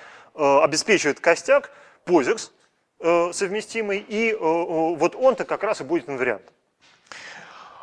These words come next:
Но даже это подмножество настолько велико, что выучить всё его наизусть совершенно немыслимо, а тем более,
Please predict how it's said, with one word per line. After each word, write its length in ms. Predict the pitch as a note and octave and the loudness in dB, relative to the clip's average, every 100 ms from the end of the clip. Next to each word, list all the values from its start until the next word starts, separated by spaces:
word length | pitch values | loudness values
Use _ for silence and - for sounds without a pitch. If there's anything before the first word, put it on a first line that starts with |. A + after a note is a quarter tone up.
| - | 0
Но 160 | E3 A3+ | 6 8
даже 560 | D#3 A#3 G3+ D#3+ D3 - | 8 6 6 4 2 4
это 220 | G#3 F3+ | 4 6
подмножество 720 | - E3 F3+ C4+ C4 G3 - | 4 4 4 2 2 2 0
настолько 480 | C#3+ F3+ - F#3+ - | 4 4 6 6 4
велико, 680 | C#3 D#3 E3+ C4 D4+ B3+ F#3+ | 0 0 0 4 6 4 2
что 500 | - - G3+ F#3 E3+ | -6 6 8 10 8
выучить 540 | D3 A3+ F3 D#3+ C#3+ | 4 2 2 2 -2
всё 200 | - G#3 | 2 6
его 180 | F3 D3 | 6 4
наизусть 580 | D#3+ F3+ F#3 D3+ - - | 0 -2 -2 -2 -6 -4
совершенно 340 | E3+ F#3+ D#3+ | 0 0 0
немыслимо, 560 | D#3 C#3+ A#2+ D3+ A3+ F4+ _ _ _ _ - - - - - | 0 -2 -2 -2 -2 -2 _ _ _ _ -20 -20 -20 -20 -2
а 120 | - | 2
тем 200 | D#3+ G3+ | 2 0
более, 440 | G3+ D#4 C#4+ A3 | 0 4 8 8